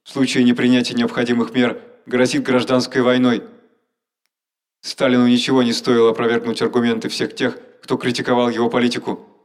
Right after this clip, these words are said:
и тех, кто выступал на съезде, и отсутствующего Ленина.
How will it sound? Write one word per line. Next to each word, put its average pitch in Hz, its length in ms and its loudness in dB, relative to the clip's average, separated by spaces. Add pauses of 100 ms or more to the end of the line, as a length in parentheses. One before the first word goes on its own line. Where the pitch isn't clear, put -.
(260)
и 120 100 -6
тех, 131 200 -2
кто - 160 -4
выступал 123 440 0
на 123 120 4
съезде, 123 480 0 (260)
и 123 80 0
отсутствующего 120 720 -2
Ленина. 113 460 0